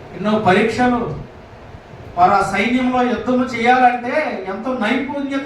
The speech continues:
చూపించాలి, ఎన్నో పరీక్షలను దాటుకుంటూ వెళ్ళాలి, ఎంతో కష్టపడాలి. కానీ వారికి ఆ కష్టం లేదు. కానీ రెండు మూడు పరీక్షల్లోనే మూడు వందల మందిని దేవుడు ఏర్పాటు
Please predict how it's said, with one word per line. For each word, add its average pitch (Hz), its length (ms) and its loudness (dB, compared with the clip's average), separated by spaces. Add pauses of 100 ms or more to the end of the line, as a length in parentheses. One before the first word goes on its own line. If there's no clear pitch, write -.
(120)
చూపించాలి, 254 540 -4
ఎన్నో 247 460 0 (360)
పరీక్షలను 247 1040 0
దాటుకుంటూ 311 640 2
వెళ్ళాలి, 285 540 -2 (1000)
ఎంతో 240 180 -2
కష్టపడాలి. 254 920 0 (760)
కానీ 220 220 -6
వారికి 202 180 -4
ఆ 180 60 4
కష్టం 180 440 -6
లేదు. 185 280 -2
కానీ 160 500 -4 (840)
రెండు 170 160 2
మూడు 185 240 0
పరీక్షల్లోనే 151 1040 0 (1120)
మూడు 165 240 6
వందల 156 260 4
మందిని 147 440 4
దేవుడు 135 300 2
ఏర్పాటు 160 840 0